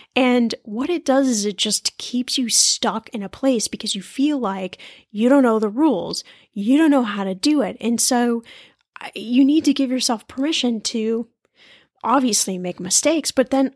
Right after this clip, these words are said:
to realize that there isn't one specific way to do everything.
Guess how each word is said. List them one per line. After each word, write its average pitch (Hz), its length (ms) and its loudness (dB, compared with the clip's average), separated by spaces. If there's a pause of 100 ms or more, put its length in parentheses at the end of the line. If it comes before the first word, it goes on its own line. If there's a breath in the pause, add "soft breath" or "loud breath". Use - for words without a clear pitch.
(120)
to 240 160 -4
realize 277 540 2
that 254 280 0 (360 soft breath)
there 277 160 -2
isn't 330 500 -2
one 254 280 2
specific - 600 -2
way 202 300 -2
to 226 100 -10
do 202 240 -6
everything. 240 640 -6